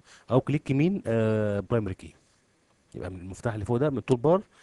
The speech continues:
او عن طريق ايه، كليك يمين، بس اهم حاجه نقف على الحقل المناسب اللي هو بيشنت، آه، اي دي. السؤال بعد كده محدد لك كده عمود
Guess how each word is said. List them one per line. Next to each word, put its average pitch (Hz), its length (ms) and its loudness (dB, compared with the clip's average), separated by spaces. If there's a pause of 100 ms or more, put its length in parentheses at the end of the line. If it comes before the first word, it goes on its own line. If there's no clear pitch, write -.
(220)
او 123 160 4
عن 110 100 4
طريق 113 180 0
ايه، 123 140 4
كليك 113 300 2
يمين، 87 200 -2
بس 107 160 4
اهم 131 120 4
حاجه 135 120 2
نقف 139 220 2
على 107 100 2
الحقل 107 460 0
المناسب 107 360 0
اللي 95 100 0
هو 113 140 2
بيشنت، 151 480 0 (540)
آه، 98 480 -2
اي 110 120 0
دي. 87 180 -14 (1800)
السؤال 113 260 2
بعد 104 180 4
كده 117 240 2 (920)
محدد 104 440 0
لك 101 160 0
كده 110 240 0 (720)
عمود 104 320 -2